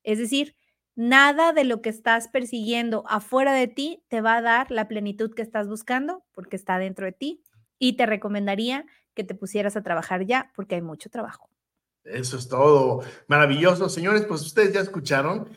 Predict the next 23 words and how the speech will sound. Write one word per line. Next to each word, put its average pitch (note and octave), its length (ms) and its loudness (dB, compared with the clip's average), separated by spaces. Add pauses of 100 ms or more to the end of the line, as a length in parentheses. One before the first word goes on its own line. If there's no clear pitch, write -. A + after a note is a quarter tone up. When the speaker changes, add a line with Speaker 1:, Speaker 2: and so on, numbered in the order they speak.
(160)
Speaker 2:
Ella C#3+ 280 2
es C#3 300 -2
Saraí G#2+ 380 -6
Cervantes A#2 580 -6
de A2 120 -6
Treviño. D#3 540 2
La C#3 120 4
verdad C3 160 4
es C#3+ 60 0
que C#3 40 -10
estamos C#3+ 300 -2
muy D3+ 160 -2
contentos D#3 720 0 (300)
de C#3+ 80 10
haberla E3 240 8
tenido E3+ 280 2
aquí. F3+ 320 0
Gracias A3 440 4
a F#3+ 60 2
ustedes F#3+ 360 4
también C#3+ 440 0
por D#3 140 -4
compartir, F3 760 -4